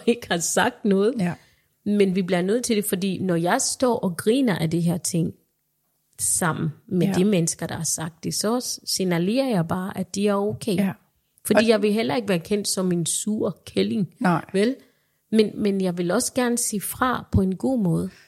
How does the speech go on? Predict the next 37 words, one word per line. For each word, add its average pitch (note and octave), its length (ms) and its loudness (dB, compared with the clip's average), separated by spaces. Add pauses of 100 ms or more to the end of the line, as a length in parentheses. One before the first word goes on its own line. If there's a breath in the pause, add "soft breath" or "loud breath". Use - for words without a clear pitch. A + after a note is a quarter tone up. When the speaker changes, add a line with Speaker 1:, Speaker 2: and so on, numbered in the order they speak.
(120)
Speaker 2:
Men A3+ 120 4
så C4 120 -2
lad C4+ 120 0
os B3 80 -2
dykke A#3 260 -4
ned C4 120 0
i, A#3+ 100 -4
hvordan G#3 320 -2
du A#3 100 -8
gør G3 240 -2
det. F#3+ 140 -6
Fordi G3+ 260 -6
en B3 220 0
ting C4 240 0
er, G#3 100 2
når A3 160 -2
du A3 100 -4
kommer F3 320 0
hjem, F#3+ 320 2 (200)
Speaker 1:
Mm. G3+ 80 2
Speaker 2:
du F#3+ 140 6
når F#3+ 360 0
at G3+ 60 -2
få G3+ 140 -4
reflekteret F#3 720 -2
over, F3+ 200 0
"Hov, F#3 240 -4
det G3+ 120 -2
her G3+ 120 0
blev F3 160 -2
jeg E3 80 0
faktisk F3 340 -2
ked G#3+ 200 0
af," F#3 320 0
og F3+ 140 2
jeg D#3+ 140 2
blev E3 280 -2